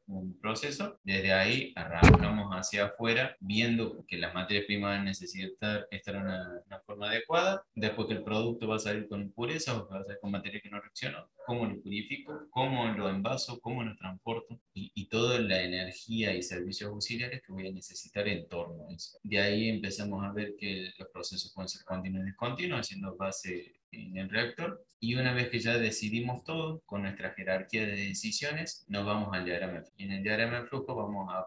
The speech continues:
a poner en una forma gráfica todo lo que el ingeniero químico le quiere expresar a, a la síntesis del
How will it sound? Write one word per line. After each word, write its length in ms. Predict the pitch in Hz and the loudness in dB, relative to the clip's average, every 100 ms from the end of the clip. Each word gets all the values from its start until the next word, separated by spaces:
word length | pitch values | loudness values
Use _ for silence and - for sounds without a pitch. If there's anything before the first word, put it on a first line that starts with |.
| - | -6
a 200 | - - | -8 -6
poner 420 | 92 95 95 87 - - - | -2 0 0 -2 -6 -18 -12
en 180 | 87 90 | -10 -8
una 160 | 87 | -8
forma 520 | 87 - 92 85 80 82 | -8 -4 -4 -2 -2 0
gráfica 760 | 95 110 113 120 - 143 - | 2 2 2 -6 -4 -4 -4
todo 360 | - 127 139 139 | 0 2 2 2
lo 160 | 127 90 | 0 0
que 100 | 90 | 0
el 80 | |
ingeniero 720 | 87 87 - 90 98 101 107 107 | -4 -8 -10 -8 -6 -4 -6 -8
químico 500 | 98 98 98 95 95 | -4 -2 -2 -2 -4
le 160 | 90 87 | -4 -4
quiere 220 | 90 87 | -4 -4
expresar 580 | - 87 87 - 95 - | -6 -6 -6 -4 -6 -6
a, 80 | 76 | -10
a 400 | - _ 78 76 | -10 _ -18 -16
la 120 | 73 | -14
síntesis 520 | 78 87 82 82 - | -12 -12 -14 -16 -18
del 100 | - | -20